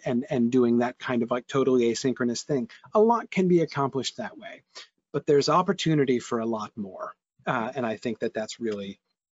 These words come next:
that's really fun. Um, okay, so any, uh, any, uh,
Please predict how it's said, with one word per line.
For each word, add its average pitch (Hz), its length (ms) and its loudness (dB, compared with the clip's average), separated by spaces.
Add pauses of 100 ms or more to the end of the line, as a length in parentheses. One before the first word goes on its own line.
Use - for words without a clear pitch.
(220)
that's - 240 -4
really 110 220 -2
fun. 98 380 -8 (640)
Um, 131 280 2 (1000)
okay, 185 280 2
so 220 200 2
any, 247 400 4 (140)
uh, 160 320 4 (100)
any, 202 480 4
uh, 156 300 4